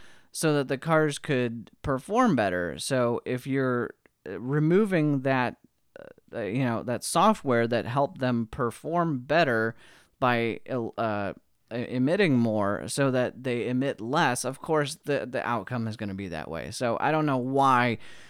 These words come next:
people felt the need to test them, because that was the inevitable conclusion.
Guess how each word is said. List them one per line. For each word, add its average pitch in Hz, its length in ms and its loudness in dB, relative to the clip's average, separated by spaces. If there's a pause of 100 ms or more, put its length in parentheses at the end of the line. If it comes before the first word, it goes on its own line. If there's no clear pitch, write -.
(180)
people 139 240 2
felt 123 300 2
the 113 60 -2
need 110 260 0
to 107 160 -4
test 170 440 0
them, 113 280 0
because 110 380 -4
that 101 200 -2
was 104 200 -4
the 104 160 -4
inevitable 113 580 -2
conclusion. 113 800 -2